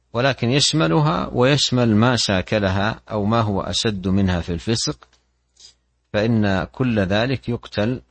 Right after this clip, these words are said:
في الحل والحرم ل-، آه، للعلة التي ذ-، ذكرت في الحديث، وهي الفسق. وحديث ابن عمر قال فيه عن النبي صلى الله عليه وسلم:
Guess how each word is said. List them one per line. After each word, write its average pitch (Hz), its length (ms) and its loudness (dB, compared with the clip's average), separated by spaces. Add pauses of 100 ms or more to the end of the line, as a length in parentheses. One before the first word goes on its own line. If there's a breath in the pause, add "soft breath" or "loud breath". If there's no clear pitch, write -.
في 98 400 -4 (220)
الحل 104 640 -2 (760)
والحرم 110 640 -2
ل-، 95 320 0 (140)
آه، 87 340 -6
للعلة 98 800 0 (180)
التي 92 320 -6
ذ-، 90 80 -4
ذكرت 95 600 -4
في - 60 -12
الحديث، 107 540 -6
وهي 101 460 -4 (640)
الفسق. - 540 -4 (1900)
وحديث 120 520 0
ابن 131 240 2
عمر 104 420 0 (1000)
قال 107 240 2
فيه 117 420 0 (220)
عن 101 160 0
النبي 95 460 0
صلى 92 280 -2
الله 90 180 -2
عليه 85 260 -2
وسلم: 135 560 0